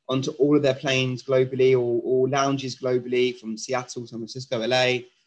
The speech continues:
London. We supply train networks, gyms, um,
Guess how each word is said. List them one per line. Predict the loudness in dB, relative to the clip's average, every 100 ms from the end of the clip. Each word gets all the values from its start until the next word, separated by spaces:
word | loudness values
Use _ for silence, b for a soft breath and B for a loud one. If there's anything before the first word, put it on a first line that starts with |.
| b _
London. | 0 2 2 2 -2 -10 _ _ _ -2
We | 2 2 0 -4 -8
supply | -12 -6 0 2 0 -4 -14
train | 0 4 6
networks, | 6 2 2 2 2 -2 -4
gyms, | 4 6 6 6 4 2 -6 -10 -4
um, | 0 0 0 -2 -6 -8